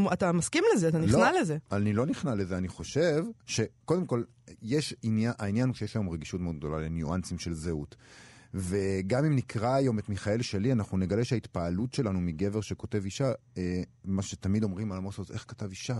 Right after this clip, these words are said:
Speaker 2: וזה, אנחנו נגלה שזה לא עד כדי כך גדול, כי אנחנו היום יותר רגישים לפערים. ואת אומרת שסותמים את הפה, וזה, הנה חגית גרוסמן כותבת דמות מזרחית, אה, אה, עם ז'רגון, אה,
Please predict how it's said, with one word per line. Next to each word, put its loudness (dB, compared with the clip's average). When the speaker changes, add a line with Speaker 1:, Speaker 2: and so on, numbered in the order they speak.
Speaker 2:
וזה, -12
אנחנו -6
נגלה -2
שזה -8
לא -6
עד -10
כדי -4
כך -8
גדול, -2
כי -4
אנחנו -2
היום 4
יותר 2
רגישים 2
לפערים. 2
ואת 0
אומרת 0
שסותמים -2
את -4
הפה, -2
וזה, -2
הנה 0
חגית 0
גרוסמן 0
כותבת -2
דמות 0
מזרחית, 0
אה, 2
אה, 2
עם 2
ז'רגון, 2
אה, 0